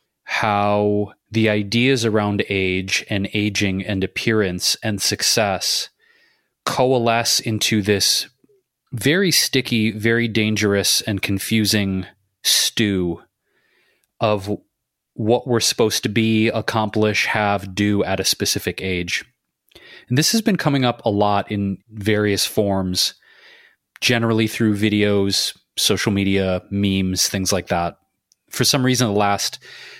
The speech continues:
three to four days, I've been getting sent a lot of versions of people re-examining their relationship to age and work and success. And I think it's really apropos,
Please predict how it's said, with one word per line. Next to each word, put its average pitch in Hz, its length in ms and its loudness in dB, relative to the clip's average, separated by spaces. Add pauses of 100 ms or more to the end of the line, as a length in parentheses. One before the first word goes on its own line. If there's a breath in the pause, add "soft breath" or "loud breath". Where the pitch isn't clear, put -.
(140 loud breath)
three 117 220 2
to 113 80 2
four 107 220 0
days, 107 500 2
I've 104 180 -2
been 98 200 -2
getting 104 400 0
sent 101 600 -2 (440)
a 123 80 2
lot 117 260 2
of 120 80 0
versions 107 640 0
of 101 580 -2 (340)
people 113 300 0
re-examining 104 1120 0
their 98 800 -2
relationship 107 800 0
to - 180 -2
age 101 480 0
and 98 220 -2
work 101 320 0
and 101 140 -4
success. - 560 -2
And 98 120 -2
I 107 60 0
think 135 160 -2
it's 131 160 -4
really 113 220 2
apropos, 98 760 -2